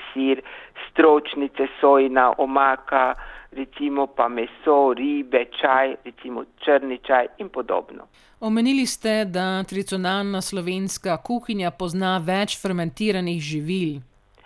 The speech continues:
Speaker 1: No, o, zelo znani sta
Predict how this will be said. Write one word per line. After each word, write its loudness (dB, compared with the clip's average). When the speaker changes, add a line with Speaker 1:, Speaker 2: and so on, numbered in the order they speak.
Speaker 1:
No, 4
o, 4
zelo 4
znani 0
sta 0